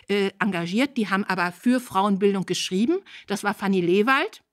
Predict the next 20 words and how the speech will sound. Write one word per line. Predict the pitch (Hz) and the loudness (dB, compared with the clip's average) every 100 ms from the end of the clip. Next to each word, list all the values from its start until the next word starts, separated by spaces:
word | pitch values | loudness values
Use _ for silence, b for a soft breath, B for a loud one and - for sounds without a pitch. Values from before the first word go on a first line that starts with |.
| _ B B B | _ B B B
Äh, | 208 - | -6 0
auch | 202 | 0
eine | - 247 240 | 2 0 0
Berliner | 220 226 233 | 0 0 0
Saloniere, | 220 208 214 214 220 | 0 0 2 2 0
die | 214 196 | -2 -6
aus | - | -12
Königsberg | - 226 285 - 247 | 0 4 4 2 0
nach | 240 220 | 0 -2
Berlin | - 214 196 240 233 | -2 -2 2 2 2
kam, | - 214 220 B B - | 0 0 -2 B B 0
die | 240 | 2
hat | 254 240 - | 2 -4 -2
also | 202 196 175 | -2 0 -2
wichtige | 185 - 269 | -2 -2 -2
Schriften | - 226 - - 240 | -2 -4 -4 0 0
zu | - | 0
Frauenbildung | - 180 202 240 226 214 247 254 | -2 0 4 2 4 2 4 2
und | - 180 | 0 -8
Frauenemanzipation | - 180 226 220 214 214 226 220 - - 220 | -2 0 0 -2 -4 -6 -6 -8 -8 -4 -4